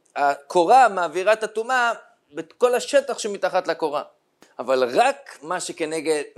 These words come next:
שמתחת אותה קורה טמא. אני לא אומר שכל החדר,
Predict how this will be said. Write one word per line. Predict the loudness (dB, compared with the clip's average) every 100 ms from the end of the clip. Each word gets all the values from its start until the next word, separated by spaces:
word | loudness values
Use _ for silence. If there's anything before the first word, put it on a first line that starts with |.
| -16
שמתחת | -12 -10 -2 -2 0 -2
אותה | 0 0
קורה | 0 -2 2 2 0 -8 _ _ _ _ _ _ _ _ -2
טמא. | 0 -2 -6 -12 _ _ _ _ _ _ _ _ _ _ _ _ -14
אני | -2
לא | 0 2
אומר | 2 2 2 0 -4 _
שכל | -16 -10 -8 -8 _ -6 2 6 6 6 4 2 0
החדר, | 0 2 2 2 -2 -2